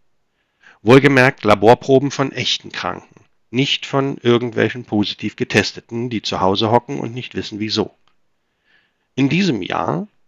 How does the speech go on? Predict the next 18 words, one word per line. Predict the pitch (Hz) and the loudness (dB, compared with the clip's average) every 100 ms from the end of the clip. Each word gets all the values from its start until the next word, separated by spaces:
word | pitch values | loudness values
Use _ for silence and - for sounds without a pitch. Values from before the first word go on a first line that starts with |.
| _ _ _ _ | _ _ _ _
im | 120 120 | -2 0
Zeitraum | - 135 151 156 160 151 | 4 4 4 0 -2 0
der | 117 | -2
Kalenderwochen | - 92 101 123 123 - 127 | -2 -4 -2 -2 -4 -6 -10
vierundzwanzig | - 147 151 147 135 131 131 - | -8 -2 -2 -2 -4 -4 -6 -12
bis | 131 | -6
sechsunddreißig, | 120 - - 92 90 87 - - - - _ _ | -4 -4 -8 -8 -10 -8 -10 -14 -18 -20 _ _
das | - 107 | -6 -2
ist | 127 - - - | -2 -4 -8 -10
Juni | 113 127 151 165 | -2 2 2 0
bis | 151 131 135 | -2 -4 -4
August, | 131 104 - - _ _ _ _ _ | -4 -4 -6 -10 _ _ _ _ _
vollständig | - - 147 170 - - 95 90 113 - - | -4 4 6 6 0 -2 -4 -4 -6 -6 -10
also | 101 98 110 | -8 -4 -4
mit | 127 139 | -4 0
Maskenpflicht, | 127 101 - - - - - - _ _ _ _ _ _ _ - | 0 0 -4 -18 -14 -14 -14 -20 _ _ _ _ _ _ _ -2
hatten | 113 - 90 - | -2 -2 -12 -12
wir | - 82 | -12 -12